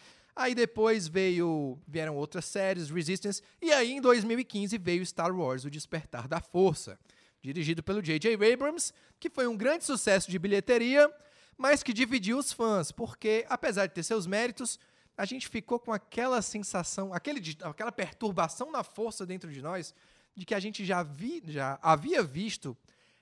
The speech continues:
aquilo muito recentemente num tal de Uma Nova Esperança.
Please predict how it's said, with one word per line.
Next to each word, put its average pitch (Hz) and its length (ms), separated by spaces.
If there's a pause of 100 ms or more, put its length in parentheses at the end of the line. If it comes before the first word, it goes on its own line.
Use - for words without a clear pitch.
aquilo 202 460
muito 269 260
recentemente 233 800
num 233 420 (140)
tal 208 300
de 196 420 (240)
Uma 233 220
Nova 269 240
Esperança. 214 800